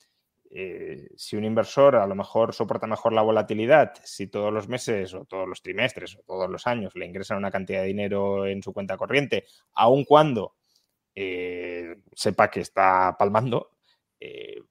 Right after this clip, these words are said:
pues, eh, puede ser una especie de, de refuerzo positivo que te permita no liquidar o no salirte de bolsa en malos momentos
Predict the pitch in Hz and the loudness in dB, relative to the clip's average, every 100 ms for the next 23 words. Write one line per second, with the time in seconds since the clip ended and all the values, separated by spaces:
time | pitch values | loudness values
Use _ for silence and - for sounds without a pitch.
0 | _ - - 80 - - - - _ _ | _ -14 -14 -14 -16 -18 -20 -20 _ _
1 | 107 104 117 110 - 117 117 107 104 113 | -2 0 2 0 -2 -2 0 0 0 0
2 | 120 - 139 123 127 127 135 113 139 135 | 0 4 4 6 2 2 -2 -2 2 4
3 | 123 110 110 117 117 117 123 120 123 127 | 4 0 0 0 -2 0 2 2 2 0
4 | 120 123 123 123 123 123 - 110 120 120 | 0 -2 4 6 6 6 0 -4 0 2
5 | 123 123 123 120 123 123 120 113 110 110 | 2 0 0 0 0 -2 -2 -2 -4 -4
6 | 110 110 117 120 120 151 | -4 -4 -4 -6 -4 -6